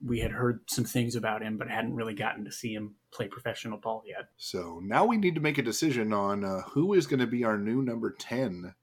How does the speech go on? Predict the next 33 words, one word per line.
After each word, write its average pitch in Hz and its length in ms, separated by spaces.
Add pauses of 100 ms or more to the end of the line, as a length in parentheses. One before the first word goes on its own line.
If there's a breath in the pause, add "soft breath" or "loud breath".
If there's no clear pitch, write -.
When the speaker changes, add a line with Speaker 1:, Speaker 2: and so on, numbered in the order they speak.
(340)
Speaker 2:
uh, 95 280
prospect - 840 (520)
when 92 680 (380)
we 98 140
return 104 380
in 85 120
two - 180
weeks. - 480
So 82 460
we've 101 220
got 151 260
some 190 160
options. 90 680 (420 soft breath)
Like, 95 240
M 185 140
L 214 80
B 139 140
Pipeline 98 680
is, 92 420
like, 92 260 (200)
really 117 600
big 107 320
on 95 200
some 90 480 (280)
extra 120 400
young 123 280
guys 120 440
that 101 200 (120)
aren't 113 240
even 101 240
playing 107 320
right 113 200
now, 110 320